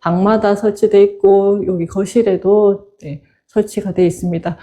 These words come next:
그 아트홀과 아트홀 사이가 한 사천사백 정도 나오는 사이즈고요. 이게 앞쪽에는 대형 티비가 충분히 들어갈 수 있고, 어, 왼쪽에는 지금 사 인용 소파가 들어갈 수 있는 공간입니다.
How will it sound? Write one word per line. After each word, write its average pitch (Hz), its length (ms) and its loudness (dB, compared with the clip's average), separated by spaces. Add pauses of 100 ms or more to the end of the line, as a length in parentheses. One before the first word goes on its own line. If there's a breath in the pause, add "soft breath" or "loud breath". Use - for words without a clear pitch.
(380 loud breath)
그 190 120 0
아트홀과 220 960 0
아트홀 226 360 0
사이가 202 800 2
한 214 140 0
사천사백 262 880 0
정도 196 560 0
나오는 185 400 0
사이즈고요. 185 840 0 (520 soft breath)
이게 190 560 4
앞쪽에는 220 960 0
대형 208 380 0
티비가 240 420 0
충분히 220 400 0
들어갈 185 340 -2
수 196 160 -8
있고, 180 840 2 (600)
어, 165 300 -4
왼쪽에는 214 960 2
지금 180 460 -2
사 214 200 -4
인용 220 400 4
소파가 226 600 -4
들어갈 180 340 -4
수 - 160 -12
있는 170 300 -2
공간입니다. 160 1040 -4